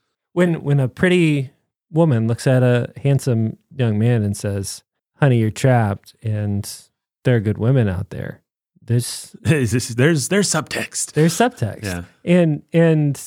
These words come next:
Speaker 1: she may not have in any way, as a character, she may not have in any way intended to promote herself, but she also was promoting herself.
Speaker 2: Mm-hmm.
Speaker 1: Like, she was using herself.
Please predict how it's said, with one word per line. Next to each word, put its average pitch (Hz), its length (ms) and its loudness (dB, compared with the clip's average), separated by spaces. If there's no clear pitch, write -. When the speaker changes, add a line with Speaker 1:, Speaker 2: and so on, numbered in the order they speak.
Speaker 1:
she - 200 0
may 170 260 4
not 160 480 2
have 123 760 -4
in 143 200 -2
any 160 220 4
way, 120 640 0
as 110 160 0
a 98 40 -4
character, 104 640 -2
she - 120 -6
may 113 100 0
not 117 200 2
have 107 200 -2
in 117 140 -2
any 120 260 2
way 107 500 0
intended 110 600 -2
to 107 340 -2
promote 117 280 -2
herself, 101 760 -6
but 135 100 2
she - 140 2
also 151 260 4
was 104 180 -4
promoting 98 460 -4
herself. - 680 -14
Speaker 2:
Mm-hmm. 92 220 -4
Speaker 1:
Like, 107 120 -4
she - 120 0
was 110 160 2
using 104 340 0
herself. - 600 -10